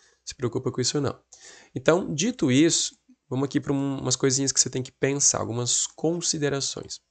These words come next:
tá? A gente acabou de falar disso, né? Então, a verificação das disciplinas de maior peso, você vai lá e verifica. Então, no caso aqui no nosso exemplo, biologia, física e química. Aí a verificação dos conteúdos de maior valor já estudados até aqui.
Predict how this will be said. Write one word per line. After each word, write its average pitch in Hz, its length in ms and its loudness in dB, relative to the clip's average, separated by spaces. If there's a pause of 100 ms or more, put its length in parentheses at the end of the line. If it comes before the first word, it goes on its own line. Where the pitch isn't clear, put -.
tá? - 140 4
A - 640 -12
gente - 140 -4
acabou 196 240 2
de 196 80 0
falar 185 260 4
disso, - 360 -6
né? 123 200 2 (560)
Então, 151 220 4
a 175 60 4
verificação 175 560 4
das 190 100 2
disciplinas 147 440 2
de 123 60 0
maior 127 260 2
peso, 113 440 0 (800)
você - 160 -2
vai 117 120 2
lá 117 120 2
e 123 40 0
verifica. 131 420 -2
Então, 107 160 -4
no 120 80 -2
caso 123 240 2
aqui 131 100 -8
no 127 60 0
nosso 120 240 0
exemplo, 139 340 0
biologia, 131 540 0
física 123 360 -6
e 131 40 -8
química. 127 380 -2 (640)
Aí 143 140 6
a - 20 6
verificação 180 520 4
dos 185 120 0
conteúdos 160 340 0
de 156 60 2
maior 151 300 4
valor 151 340 4
já 127 80 -2
estudados 127 380 0
até 120 220 2
aqui. 160 400 0